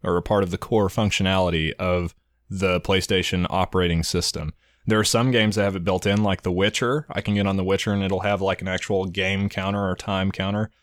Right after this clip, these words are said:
But some games don't do that. Why not just make it,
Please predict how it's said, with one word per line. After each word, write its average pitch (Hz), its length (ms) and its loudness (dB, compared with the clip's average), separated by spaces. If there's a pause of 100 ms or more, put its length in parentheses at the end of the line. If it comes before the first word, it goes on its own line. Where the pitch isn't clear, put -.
But - 120 -4
some 151 240 4
games 151 260 4
don't 131 200 2
do 123 180 2
that. 78 300 -2 (500)
Why 107 160 2
not 123 180 2
just 120 160 -2
make 110 260 2
it, 107 200 2